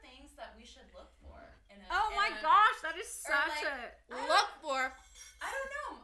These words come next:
Speaker 1: I
Speaker 2: Okay, I'll say this. I'll say this.
Speaker 1: Or do you have any advice?
Speaker 2: Let me preface this by saying I don't have a lot of experience. I met their
Speaker 1: <laughs>
Speaker 2: dad when I was twenty-one. So it's not like by the time you're twenty-one, you have any,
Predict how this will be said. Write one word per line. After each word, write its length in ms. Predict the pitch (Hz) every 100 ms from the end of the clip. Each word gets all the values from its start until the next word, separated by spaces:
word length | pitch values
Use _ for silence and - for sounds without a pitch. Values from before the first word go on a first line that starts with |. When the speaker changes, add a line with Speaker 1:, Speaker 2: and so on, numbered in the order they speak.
| -
Speaker 1:
I 160 | 330 381
Speaker 2:
Okay, 160 | 392 -
I'll 140 | 277 -
say 200 | 349 277
this. 240 | 185 151
I'll 120 | 240 247
say 180 | 262 220
this. 180 | 180 -
Speaker 1:
Or 160 | - 330
do 80 | 349
you 80 | 403
have 120 | 262
any 160 | 302 320
advice? 480 | 226 220 - - -
Speaker 2:
Let 160 | 240 320
me 80 | 415 466
preface 320 | - 311 320 320
this 160 | 277
by 120 | 233 226
saying 240 | 240 214 208
I 80 | 214 190 -
don't 240 | 202 196 202
have 220 | - 208
a 60 | 196
lot 240 | 185 180
of 80 | 180
experience. 800 | 165 - - 165 160 165 269 330 -
I 140 | 214
met 320 | 214 214 247 -
their 240 | 359 359 294 -
Speaker 1:
<laughs> 80 |
Speaker 2:
dad 480 | 202 202 180 - 180
when 120 | 185 196
I 60 | 190
was 80 | -
twenty-one. 640 | - 240 214 196 160 -
So 80 | 247
it's 160 | 240
not 240 | 285 339 415
like 160 | 415 -
by 80 | 320
the 100 | 247
time 280 | 240 220 214
you're 100 | 190
twenty-one, 560 | - 208 185 170 170 165
you 120 | 170 160
have 200 | 165 160 -
any, 400 | 202 202 196